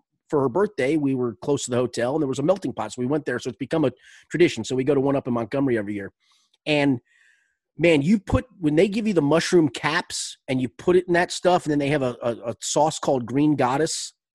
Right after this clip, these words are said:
and you put it inside that mushroom cap, that is, like, the greatest thing ever.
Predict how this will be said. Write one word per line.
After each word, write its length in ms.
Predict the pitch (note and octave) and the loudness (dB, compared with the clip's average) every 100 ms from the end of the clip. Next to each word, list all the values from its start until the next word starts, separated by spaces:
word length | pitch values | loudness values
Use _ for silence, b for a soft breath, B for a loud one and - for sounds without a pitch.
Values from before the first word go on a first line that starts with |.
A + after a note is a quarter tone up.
| _ - | _ -10
and 120 | A#2+ | -6
you 120 | C#3 | -6
put 260 | D3+ - F3 | -6 0 2
it 80 | D#3+ | 4
inside 380 | D#3 - D3+ D3+ | 2 2 2 2
that 140 | D3 | 0
mushroom 400 | C#3 C#3 D3+ D3 | 0 -2 0 -2
cap, 320 | D3+ D#3 D3+ - | 2 2 2 -4
that 260 | A#2+ D3+ E3+ | 0 0 2
is, 180 | E3+ A#2+ | -2 -2
like, 220 | C#3 C3+ | -4 -4
the 80 | D3+ | -4
greatest 340 | C3 C#3 C3 C#3+ | -2 -2 -2 -4
thing 160 | C3+ | 0
ever. 220 | C#3+ B2+ | 0 -2